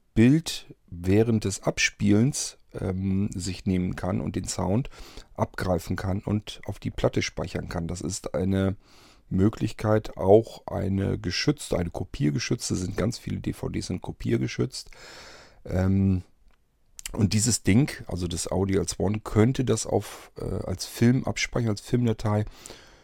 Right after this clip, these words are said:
ähm, und dabei nicht den Kopierschutz aushebeln. Das ist ja das, was man nicht darf. Das heißt, du bist sogar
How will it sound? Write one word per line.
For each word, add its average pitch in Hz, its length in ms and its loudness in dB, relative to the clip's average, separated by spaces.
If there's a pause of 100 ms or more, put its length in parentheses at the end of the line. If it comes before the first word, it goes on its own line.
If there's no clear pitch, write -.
(540)
ähm, 95 680 -2 (260)
und 101 340 4
dabei 98 920 4 (380)
nicht - 220 6
den 113 120 4
Kopierschutz 117 640 0
aushebeln. 98 640 4
Das 82 140 -4
ist - 40 -6
ja 92 60 2
das, 92 240 -2
was 90 120 0
man 87 160 0
nicht 82 220 -6
darf. 143 260 6
Das - 220 -6
heißt, - 220 -2
du 101 80 -4
bist 95 160 -4
sogar 101 480 4